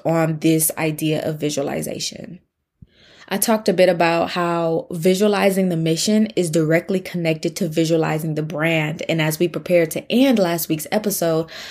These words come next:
I mentioned we have been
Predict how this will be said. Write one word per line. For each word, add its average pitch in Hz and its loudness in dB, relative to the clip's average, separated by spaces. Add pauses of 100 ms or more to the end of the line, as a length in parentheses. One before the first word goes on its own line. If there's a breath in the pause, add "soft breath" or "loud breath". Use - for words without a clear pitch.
I 190 -2
mentioned 180 2 (320 loud breath)
we 247 4
have 190 0 (100)
been 165 2